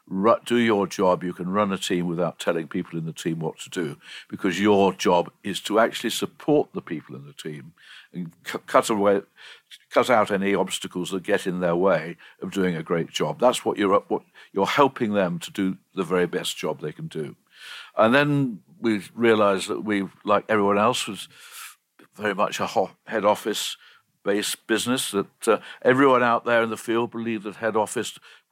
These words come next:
could tell them what to do, and everyone in the head office thought they ran the business and issued orders. So we, we had to change all that round.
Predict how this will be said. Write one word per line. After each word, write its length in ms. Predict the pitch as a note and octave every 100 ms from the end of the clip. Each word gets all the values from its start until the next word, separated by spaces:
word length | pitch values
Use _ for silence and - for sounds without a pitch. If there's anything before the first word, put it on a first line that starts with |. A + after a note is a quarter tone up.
| _
could 200 | - -
tell 200 | - G#2
them 100 | A2
what 160 | A2 G#2
to 100 | -
do, 320 | G2+ G#2 B2
and 220 | A2 G2 - _ - - _ _ _
everyone 240 | A#2 A2 A#2
in 120 | A2
the 120 | G#2
head 120 | G#2+
office 380 | G#2+ G#2 - G#2
thought 300 | - G#2+ -
they 100 | G2
ran 240 | F#2+ G#2 G2+
the 100 | F#2+
business 480 | G#2 F#2+ G2+ G2
and 80 | G2+
issued 320 | F#2+ - G2
orders. 360 | F#2+ F#2+ F#2+ F2
So 100 | G#2+
we, 160 | G#2+ G2+ - - -
we 120 | A#2
had 100 | D#3
to 80 | D3+
change 300 | - C3+ A2+
all 120 | G#2+
that 180 | G#2+ G#2+
round. 380 | E2+ D#2 -